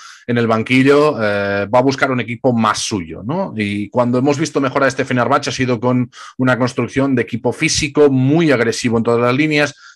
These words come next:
y ahí me encaja a la perfección Dwayne Bacon. Creo que van a poner dinero, van a ir a por él, y es un jugador que encaja a las mil maravillas con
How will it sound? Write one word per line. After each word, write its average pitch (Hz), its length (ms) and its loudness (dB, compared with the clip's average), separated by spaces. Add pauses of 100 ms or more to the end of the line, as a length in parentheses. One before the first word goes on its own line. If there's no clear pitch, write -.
y 110 60 -2
ahí 113 140 2
me 123 100 2
encaja 117 300 0
a - 20 4
la 107 140 2
perfección 113 440 -2
Dwayne 104 220 -2
Bacon. - 400 -6 (100)
Creo 101 220 -4
que 104 80 -2
van 98 180 0
a 95 640 -4
poner 117 320 0
dinero, 131 480 4
van 117 160 2
a 107 120 -2
ir 110 100 0
a 110 80 0
por 110 160 0
él, 143 280 4
y 110 100 0
es - 100 -6
un 110 80 -8
jugador 107 300 0
que 101 80 -8
encaja 113 640 -2 (340)
a 107 120 -6
las 107 180 -2
mil 135 160 4
maravillas 127 640 4
con 117 220 -2